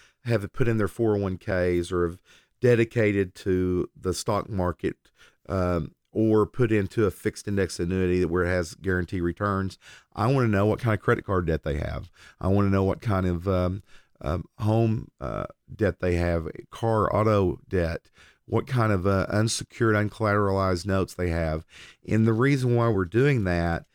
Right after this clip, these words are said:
it makes a lot of sense to apply that refund if you've got, I don't know, an eighteen, sixteen, twenty-two percent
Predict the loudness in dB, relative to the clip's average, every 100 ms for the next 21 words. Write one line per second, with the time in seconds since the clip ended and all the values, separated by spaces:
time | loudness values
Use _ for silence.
0 | _ _ 0 2 4 2 0 -2 2 2
1 | 2 2 0 0 0 0 0 -2 -8 -14
2 | -14 -4 -2 -2 -2 0 0 0 0 2
3 | 2 0 -2 0 0 -2 -4 -8 _ -20
4 | _ -6 -2 -2 0 0 2 0 -2 -8
5 | -20 -20 _ _ -4 0 2 2 0 0
6 | 0 2 0 0 -2 0 0 0 -2 -2
7 | -4 -2 0 2 0 0 2 2 0 2
8 | 0 2 -4 -4 0 0 -2